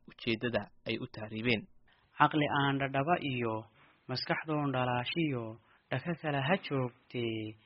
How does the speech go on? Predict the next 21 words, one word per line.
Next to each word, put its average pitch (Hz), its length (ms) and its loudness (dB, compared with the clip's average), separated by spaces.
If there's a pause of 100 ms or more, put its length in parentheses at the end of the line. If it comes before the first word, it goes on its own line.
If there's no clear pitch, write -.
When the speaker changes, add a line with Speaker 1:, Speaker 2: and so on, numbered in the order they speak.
(240)
Speaker 2:
saaxiibkay 131 640 -2
dheegow, 139 540 4 (460)
balaan 135 300 4
kuuba 143 340 2
dhiibe, 143 680 6 (220)
hal 160 200 4
uu 147 240 2
dhuug 135 300 0
cunaayo, 135 640 4 (320)
dhunkaa 143 480 4
lagu 127 260 0
salidayo, 131 680 0 (360)
gafanuu 135 640 0
dharqanayo, 131 680 0 (320)
takardheega 127 760 -2
hayso, 120 540 -4 (360)
dhuuqaaya 143 680 2
miigo, 131 520 0 (300)
shilin 143 380 -2
lagu 135 240 -4
dhaqaajo, 120 600 -6